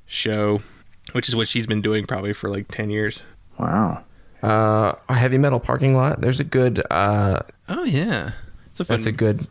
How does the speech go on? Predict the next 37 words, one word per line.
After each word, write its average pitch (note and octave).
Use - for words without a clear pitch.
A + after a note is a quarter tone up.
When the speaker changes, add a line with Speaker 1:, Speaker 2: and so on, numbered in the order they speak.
Speaker 3:
Master A2+
Punk G#2+
Theater, G#2+
um, A#2+
contender. A#2
It's -
actually D4
kind D3
of B2+
a A#2
few B2+
movies G#2+
that G#2
I B2
feel A2
like F#2+
would G2
fit. -
Ferris D3
Bueller, B2
I, -
I A#2+
feel E3
like D#3
this B2+
soundtrack G#2+
is G#2
kind A#2
of -
puts A2+
it G#2+
in G2+
the, G2
in G#2
our G2
lane. G2
Um, G#2